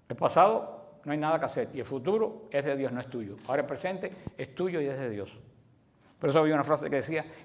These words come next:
que Dios vive en un eterno presente. Como Dios no tiene tiempo, Dios no tiene pasado ni futuro. Dios solamente es un eterno presente. Y cuando entremos al reino de Dios,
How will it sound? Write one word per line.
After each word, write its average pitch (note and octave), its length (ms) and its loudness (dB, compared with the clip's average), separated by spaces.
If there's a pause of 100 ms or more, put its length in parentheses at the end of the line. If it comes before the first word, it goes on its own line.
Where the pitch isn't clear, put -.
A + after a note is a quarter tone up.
(140)
que B2 140 -2
Dios D3+ 200 2
vive F#3 220 2
en D3+ 80 2
un D#3+ 160 0
eterno D3+ 560 0 (920)
presente. G#2+ 640 -6 (960)
Como B2 240 -4
Dios D#3 140 4
no E3 80 0
tiene D#3 220 -2
tiempo, D#3 340 -2
Dios D3 100 2
no D3+ 120 -2
tiene D#3 160 -4
pasado D3+ 340 -2
ni D#3 80 -8
futuro. B2 420 -8 (400)
Dios B2+ 280 -2
solamente D3+ 480 2
es D3 80 -4
un D#3 160 -4
eterno C3+ 680 -2 (920)
presente. B2+ 340 -4
Y A#2+ 60 0
cuando B2 200 4
entremos F3+ 400 8
al E3+ 60 12
reino F3+ 260 8
de F3 140 10
Dios, G#3+ 240 4